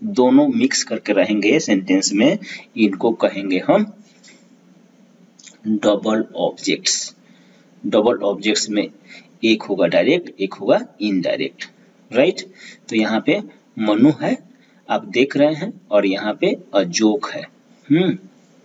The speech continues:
आगे placement देखते हैं। जो हमने देखा double ऑब्जेक्ट तो देख लिया, अब double ऑब्जेक्ट में कौन किधर रहता है। जैसे यहाँ पे मैं जानबूझकर नहीं बताया कि मनु और अजोक में कौन कौन सा है,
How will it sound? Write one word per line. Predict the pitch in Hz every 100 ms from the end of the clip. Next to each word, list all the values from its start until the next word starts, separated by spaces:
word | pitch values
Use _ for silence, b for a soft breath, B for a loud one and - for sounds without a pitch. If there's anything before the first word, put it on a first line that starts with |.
| _ - - _ - _ - -
आगे | - - - - - _ _ _ _ _ _ _ _ B B B B B _ -
placement | 135 131 135 139 139
देखते | 101 - -
हैं। | 92 98 160 - - B B - -
जो | - 123
हमने | 120 123
देखा | 151 113 -
double | 127 123 131
ऑब्जेक्ट | 131 131 -
तो | 131
देख | 151 -
लिया, | 120 113 117 - - B B -
अब | 113 107
double | - 147 143
ऑब्जेक्ट | 135 143 147
में | 143
कौन | - - 170 156
किधर | 143 120 113
रहता | 101 -
है। | 107
जैसे | 113 -
यहाँ | 120 120 139 -
पे | 113 - b b -
मैं | 120 120
जानबूझकर | 127 143 151 - 160
नहीं | 143
बताया | 147 - 139 135
कि | 135
मनु | 123 123 135
और | 143 120 120
अजोक | 110 123 101 - - _ -
में | 113 87
कौन | 127 131 131
कौन | - 123 123
सा | - 113
है, | 127 202